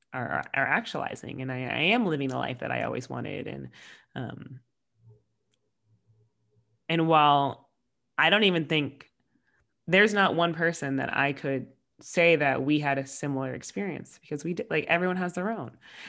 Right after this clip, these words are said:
And that was really hard for me in this industry. You know, I, I would see other people, and they would,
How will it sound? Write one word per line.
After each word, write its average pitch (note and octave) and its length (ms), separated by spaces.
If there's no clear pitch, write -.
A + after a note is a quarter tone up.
And G3 140
that G#3 140
was G3 140
really G3 160
hard A3 260
for F3 80
me D3 120
in - 100
this - 140
industry. - 460
You B2 120
know, B2+ 160
I, C#3 140
I C#3+ 200
would D3+ 140
see F#3+ 580
other F#3+ 280
people, D#3 580
and D#3 400
they D#3 140
would, D#3+ 260